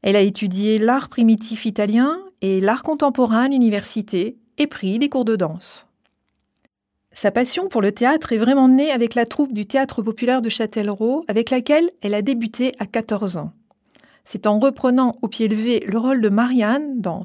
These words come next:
Tartuffe de Molière que le déclic s'est produit. « Au théâtre, je me sentais exister plus fort que dans la vie. C'était la vie. »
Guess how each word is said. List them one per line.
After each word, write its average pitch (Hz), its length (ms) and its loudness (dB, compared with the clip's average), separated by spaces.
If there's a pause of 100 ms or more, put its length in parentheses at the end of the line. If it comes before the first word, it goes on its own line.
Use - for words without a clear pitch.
Tartuffe 226 460 -4
de 180 80 -2
Molière 240 500 0
que - 100 -2
le 285 120 2
déclic 240 340 -2
s'est - 160 -4
produit. « 208 460 -6 (1040)
Au 262 120 2
théâtre, 339 500 0
je 214 120 -4
me 247 100 0
sentais 262 420 0
exister 240 460 -2
plus 269 180 -4
fort 285 240 0
que - 80 -2
dans 233 140 4
la 233 140 4
vie. 208 260 -4
C'était 240 320 0
la 240 100 4
vie. » 196 240 -4